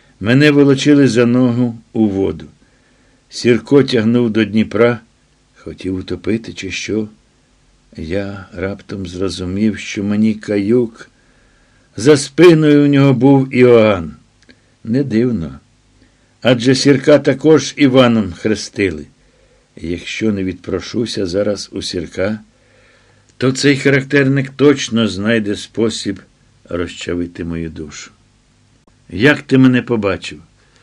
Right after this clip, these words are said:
Адже, окутаний туманом, я невидимий для людського ока», спробував заговорити йому зуби. Мав надію, що січовик просто вб'є мене,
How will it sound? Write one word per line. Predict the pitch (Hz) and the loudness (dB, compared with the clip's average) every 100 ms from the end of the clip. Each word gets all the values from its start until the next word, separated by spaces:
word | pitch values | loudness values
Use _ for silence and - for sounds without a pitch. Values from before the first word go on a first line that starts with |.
| _ _ | _ _
Адже, | 107 127 107 123 | 0 0 2 0
окутаний | 127 131 - 143 135 131 127 | 2 0 2 0 2 4 4
туманом, | 113 117 117 127 127 123 - _ _ - _ _ | 2 2 2 4 2 0 -4 _ _ -20 _ _
я | - 87 120 | -10 0 4
невидимий | 127 131 156 143 117 107 101 | 6 6 4 4 2 2 2
для | 104 | 2
людського | 104 104 - 110 113 - | 2 -2 -2 -2 -2 0
ока», | 107 107 101 | -2 -2 -6
спробував | - - 107 110 101 104 95 | -8 -8 -2 -2 0 -2 -4
заговорити | 90 85 90 95 95 | -6 -6 -4 -6 -6
йому | 92 90 87 | -8 -6 -8
зуби. | 78 82 78 69 _ _ _ _ _ _ _ - | -8 -10 -12 -16 _ _ _ _ _ _ _ -10
Мав | 92 92 | -6 -4
надію, | 87 85 80 90 87 | -4 -6 -4 -4 -4
що | - - 90 | -6 -6 -6
січовик | - 92 - 95 101 - | -6 -8 -4 -4 -4 -4
просто | - 104 92 - 98 | -8 -8 -8 -6 -4
вб'є | 92 85 87 110 | -4 -6 -2 0
мене, | 117 113 107 107 | 2 0 0 -2